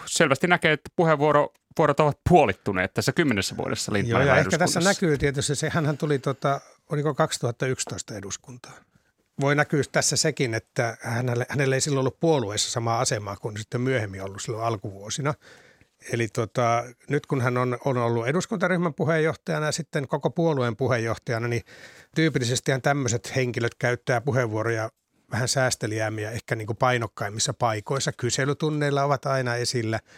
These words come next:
Speaker 2: tai jossain välikysymyskeskusteluissa. Mut sit kun on ne iltamyöhäällä ne budjettikeskustelut ja muut, niin ei siellä yleensä ryhmäpuheenjohtajat eikä puolueen puheenjohtajat käytä niitä puheenvuoroja.
Speaker 1: Mm.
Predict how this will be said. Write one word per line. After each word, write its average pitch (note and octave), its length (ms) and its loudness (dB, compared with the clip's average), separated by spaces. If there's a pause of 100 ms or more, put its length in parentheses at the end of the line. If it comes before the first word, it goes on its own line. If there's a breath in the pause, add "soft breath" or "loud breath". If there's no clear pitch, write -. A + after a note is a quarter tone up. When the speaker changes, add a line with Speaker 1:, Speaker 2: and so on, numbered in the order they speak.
(200 loud breath)
Speaker 2:
tai B2+ 120 -2
jossain A#2 300 -2
välikysymyskeskusteluissa. A2+ 1800 -4 (420 loud breath)
Mut C3+ 140 -4
sit - 200 -4
kun C#3 160 0
on B2+ 100 2
ne C3 100 4
iltamyöhäällä B2 840 2
ne A#2 180 -2 (360)
budjettikeskustelut A#2+ 1000 -2
ja A2 60 -2
muut, A#2 260 -2
niin A2+ 160 -6 (260)
ei A2+ 120 -2
siellä B2 320 -2 (120)
yleensä A#2+ 280 0
ryhmäpuheenjohtajat G#2+ 1120 -4
eikä G#2 260 -6 (380 soft breath)
puolueen A2 360 0
puheenjohtajat G#2 580 -4
käytä G#2 260 -6
niitä G2 200 -10
puheenvuoroja. G2 680 -12
Speaker 1:
Mm. F#2+ 220 -2